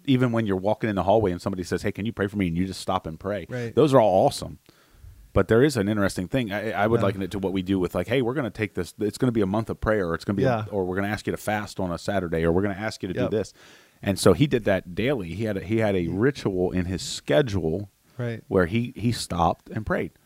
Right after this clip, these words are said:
Speaker 2: Right.
Speaker 1: Now, what that did do was allowed an opening for these administrators and
Speaker 2: Right.
Speaker 1: these people that didn't like him. They knew.
Speaker 2: Yeah.
Speaker 1: And so they were able to set him up.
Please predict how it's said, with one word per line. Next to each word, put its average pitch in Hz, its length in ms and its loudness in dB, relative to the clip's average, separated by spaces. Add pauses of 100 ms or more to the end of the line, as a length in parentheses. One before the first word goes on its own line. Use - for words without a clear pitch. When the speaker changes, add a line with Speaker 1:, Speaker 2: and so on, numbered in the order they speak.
Speaker 2:
Right. 110 320 -8
Speaker 1:
Now, 120 280 -2
what 107 380 2
that 95 200 2 (200)
did 226 260 2
do 80 380 -6 (460)
was 95 500 4 (180)
allowed 98 920 0 (340)
an 95 200 -2 (100)
opening 98 580 0
for 92 640 0 (920)
these 110 520 -4 (180)
administrators 90 720 0
and 87 80 0
Speaker 2:
Right. 92 60 2
Speaker 1:
these 92 100 -2
people 101 240 0
that 82 140 -4
didn't 101 180 2
like 185 220 -4
him. 110 200 -2 (340)
They 120 160 6
knew. 233 220 4 (560)
Speaker 2:
Yeah. 110 200 -6 (380)
Speaker 1:
And 104 160 -2
so 113 140 2
they 113 160 4
were 151 100 2
able 110 220 0
to 92 80 0
set 104 260 4
him 87 140 4
up. - 240 -2